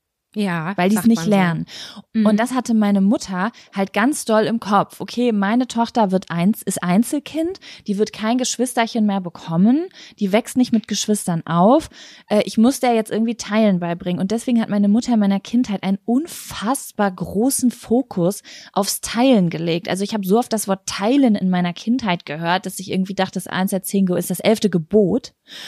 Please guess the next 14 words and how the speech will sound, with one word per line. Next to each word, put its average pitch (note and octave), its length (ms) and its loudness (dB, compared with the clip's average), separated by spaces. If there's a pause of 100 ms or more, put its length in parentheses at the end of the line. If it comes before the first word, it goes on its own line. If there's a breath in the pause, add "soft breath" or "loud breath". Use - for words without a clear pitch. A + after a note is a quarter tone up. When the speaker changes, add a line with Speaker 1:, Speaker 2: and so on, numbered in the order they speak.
(180 loud breath)
Speaker 1:
Ja. F#3+ 260 -2
Speaker 2:
Und, A#3 380 4
ähm, A3 400 2 (400 soft breath)
deswegen A#3+ 440 0 (180)
ist - 180 -6
es A3+ 160 -6
so, A3+ 360 0 (720)
keine A3 300 0
Ahnung, F#3+ 340 -2
wenn G3 120 0
jemand G#3 320 0
sagt, G#3+ 420 -4 (800)
ich - 200 -16
brauch G#3 440 -8